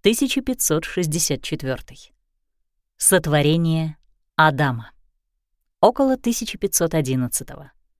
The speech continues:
Сикстинская капелла, Ватикан. Микеланджело Буонаротти —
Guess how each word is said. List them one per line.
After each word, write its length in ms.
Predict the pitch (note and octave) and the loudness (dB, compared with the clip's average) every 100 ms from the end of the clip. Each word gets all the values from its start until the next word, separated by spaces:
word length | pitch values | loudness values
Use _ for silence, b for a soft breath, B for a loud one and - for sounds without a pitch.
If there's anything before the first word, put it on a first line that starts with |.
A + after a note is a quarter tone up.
| _ _ | _ _
Сикстинская 760 | - E3+ D3+ - D#3 C#3+ - C#3 | -4 -2 0 0 0 2 0 0
капелла, 600 | C#3+ C3+ F3 F#3 F#3 F#3 - - _ _ _ | 0 2 2 2 0 -4 -8 -20 _ _ _
Ватикан. 680 | D#3 D#3 - D#3 C3 A#2+ C3 - _ _ _ _ _ _ _ _ _ _ _ _ _ _ _ _ | 2 2 0 -4 -4 -6 -10 -16 _ _ _ _ _ _ _ _ _ _ _ _ _ _ _ _
Микеланджело 680 | E3 F#3 A3+ D#4 D#4+ C4+ C4 | -2 2 4 4 4 4 4
Буонаротти — 840 | A3+ G#3+ G3+ F#3 G3+ B3+ - B3 | 4 4 4 2 2 0 -2 -2